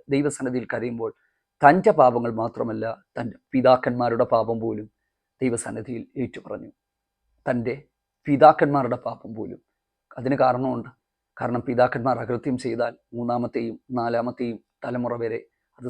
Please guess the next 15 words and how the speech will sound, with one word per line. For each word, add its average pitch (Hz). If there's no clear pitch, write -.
സന്ദർശിക്കപ്പെടും. 117
അപ്പോൾ 127
പിതാക്കന്മാരുടെ 151
അകൃത്യമടക്കം 113
മുൻകാലങ്ങളിൽ 151
വന്ന 127
പാപങ്ങളടക്കം 117
എല്ലാം 214
ദൈവസന്നിധിയിൽ 156
ഏറ്റുപറയുന്ന 127
ഒരു 120
പ്രാർത്ഥന 117
നമുക്ക് 110
കാണാനായിട്ട് 110
പറ്റും. 98